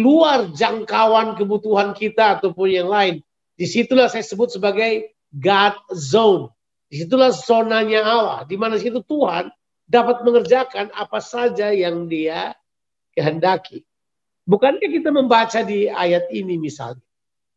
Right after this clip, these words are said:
Sudah pernah baca pasti ayat ini kan? Eh, Efesus pasalnya yang ketiga ayatnya yang kedua puluh. Sudah pernah baca ayat tersebut? "Bagi Dia yang sanggup melakukan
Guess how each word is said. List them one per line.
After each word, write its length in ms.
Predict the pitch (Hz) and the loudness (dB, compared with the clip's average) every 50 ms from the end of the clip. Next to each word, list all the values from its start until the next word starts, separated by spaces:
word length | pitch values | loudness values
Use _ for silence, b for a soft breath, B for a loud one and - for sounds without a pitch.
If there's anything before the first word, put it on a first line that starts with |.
| _ _ _ | _ _ _
Sudah 240 | _ - 180 196 185 | _ 2 2 2 4
pernah 160 | 202 202 196 | 4 2 4
baca 320 | 175 196 202 196 - 180 | 4 4 4 4 2 0
pasti 320 | 160 175 160 - - 190 180 | 0 0 -2 -4 -4 -6 -4
ayat 240 | 160 151 147 - 156 | -4 -4 -6 -8 -12
ini 160 | 143 131 131 | -14 -12 -8
kan? 160 | 139 175 254 - _ _ _ _ _ _ _ _ _ _ _ _ _ _ _ _ _ _ _ _ _ _ _ _ _ - | -6 -6 -6 -8 _ _ _ _ _ _ _ _ _ _ _ _ _ _ _ _ _ _ _ _ _ _ _ _ _ -2
Eh, 380 | 151 151 151 156 156 151 151 156 - - _ _ _ _ _ _ _ _ _ _ _ _ _ _ _ _ _ _ _ _ _ _ _ | 2 2 4 4 4 2 0 -2 -6 -12 _ _ _ _ _ _ _ _ _ _ _ _ _ _ _ _ _ _ _ _ _ _ _
Efesus 560 | - 180 165 127 208 233 220 - 339 302 233 | 2 2 2 4 2 0 2 2 0 -2 -2
pasalnya 560 | - - 247 226 - 226 220 220 220 226 226 | 0 0 0 0 2 2 2 2 2 0 -2
yang 80 | 214 190 208 - | -4 -4 -6 -6
ketiga 400 | - 208 185 165 202 247 254 226 | -6 -8 -6 0 0 0 0 0
ayatnya 440 | 202 196 190 185 185 196 185 185 | -4 -4 -4 -4 -6 -6 -6 -6
yang 80 | 175 170 170 | -6 -6 -8
kedua 240 | 151 165 170 165 165 | -4 -2 -2 -2 -2
puluh. 280 | 160 156 143 123 107 _ _ _ | -4 -10 -12 -14 -16 _ _ _
Sudah 120 | - 165 165 | -8 -8 -6
pernah 200 | 156 160 170 165 | -4 -2 -2 -2
baca 220 | 160 156 147 - 160 | -2 -4 -4 -6 -8
ayat 160 | 147 143 139 | -10 -10 -12
tersebut? 360 | 143 131 127 127 147 208 - _ _ _ _ _ _ _ _ _ _ _ _ _ _ | -16 -20 -14 -6 -6 -6 -6 _ _ _ _ _ _ _ _ _ _ _ _ _ _
"Bagi 400 | - 135 180 175 160 151 160 170 160 | -2 2 2 4 2 2 -4 -8 -8
Dia 520 | 139 160 170 165 165 165 175 185 214 - - _ _ _ _ _ _ _ _ - | -8 -6 -2 0 2 2 2 0 -4 -6 -8 _ _ _ _ _ _ _ _ 0
yang 320 | 170 180 190 180 180 185 180 | 0 2 2 2 0 -4 -6
sanggup 880 | - - - 196 180 175 175 175 175 165 151 170 202 202 208 208 _ | -8 -6 -4 -2 -2 -2 -2 -4 -6 -6 0 2 2 2 2 -2 _
melakukan 1120 | - 185 180 180 175 175 170 170 - - - 185 175 - _ - 180 185 185 202 220 233 | -8 -2 0 2 2 2 0 -2 -6 -10 -8 -8 -8 -8 _ -4 -2 -2 -2 -2 -4 -8